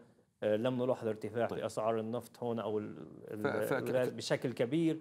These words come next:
Speaker 2: نعم.
Speaker 1: فهذا أعطى قدرة. بينما الدول الأخرى، الدول المستوردة للبترول،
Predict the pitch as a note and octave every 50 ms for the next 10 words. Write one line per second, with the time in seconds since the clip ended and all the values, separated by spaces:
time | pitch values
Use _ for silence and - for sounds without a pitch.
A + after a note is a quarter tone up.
0 | - - - C#3 A2 D#2+ C#2+ - C#3+ C#3 D3+ D3+ D#3 - D3 D#3 D3+ - C3+ -
1 | - A#2+ A2 F#2+ F2 - - - - - - B2 A#2+ C#3 E3 F#3+ F#3 F3 - -
2 | C#3+ B2 C3 E3 F3 E3+ D3 C#3 - - F3 - - A2+ G2 - - G#2+ G#2+ A#2
3 | C#3+ C#3 C3+ C3 C3 C3 C3 - - - E3 F#3 G3 F#3+ E3+ C#3+ A#2+ A2+ G#2+ F#2
4 | F2+ F2+ E2+ E2 E2 - - - -